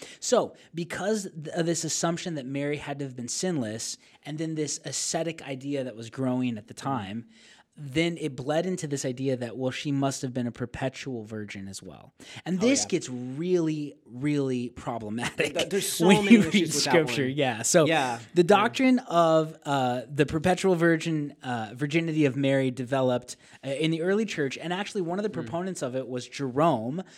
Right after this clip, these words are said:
Speaker 1: who wrote the Latin Vulgate. We
Speaker 2: Yes.
Speaker 1: talked about that, uh, last week
Speaker 2: Yeah,
Speaker 1: when
Speaker 2: that's
Speaker 1: we were
Speaker 2: right.
Speaker 1: talking about the Apocrypha. Um, and he was an ascetic.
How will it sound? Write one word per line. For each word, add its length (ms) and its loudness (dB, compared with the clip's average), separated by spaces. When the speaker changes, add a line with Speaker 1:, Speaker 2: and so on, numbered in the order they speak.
Speaker 1:
who 160 2
wrote 220 -2
the 100 -4
Latin 280 -2
Vulgate. 380 2
We 60 2
Speaker 2:
Yes. 180 0
Speaker 1:
talked 180 -2
about 200 2
that, 380 -2
uh, 160 -2
last 300 -2
week 220 -6
Speaker 2:
Yeah, 100 2
Speaker 1:
when 60 0
Speaker 2:
that's 140 0
Speaker 1:
we 20 0
were 40 2
Speaker 2:
right. 80 0
Speaker 1:
talking 120 0
about 140 -2
the 60 -2
Apocrypha. 760 -6
Um, 320 -4
and 120 -8
he 200 -2
was 180 0
an 100 0
ascetic. 540 -2